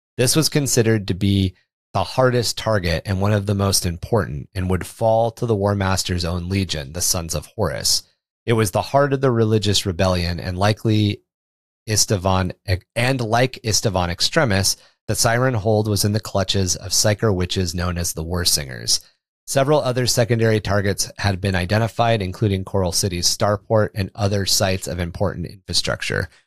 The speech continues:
with each of these being assigned to smaller Imperial task forces.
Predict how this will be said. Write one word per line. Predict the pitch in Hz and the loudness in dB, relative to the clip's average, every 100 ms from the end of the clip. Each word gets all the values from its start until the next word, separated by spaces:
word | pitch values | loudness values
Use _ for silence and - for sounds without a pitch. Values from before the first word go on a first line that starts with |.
| _ _ | _ _
with | 101 | 0
each | 101 110 | 2 2
of | 117 | 2
these | 101 101 95 | 2 2 2
being | 101 98 98 | 0 0 0
assigned | 90 - 92 90 | 0 0 0 -2
to | 92 | 0
smaller | - 95 92 92 87 | 0 2 2 2 0
Imperial | 98 85 90 78 78 | -4 -6 -6 -6 -6
task | - 87 - | -4 -2 -2
forces. | - - 50 - - - | -4 -8 -4 -4 -2 -2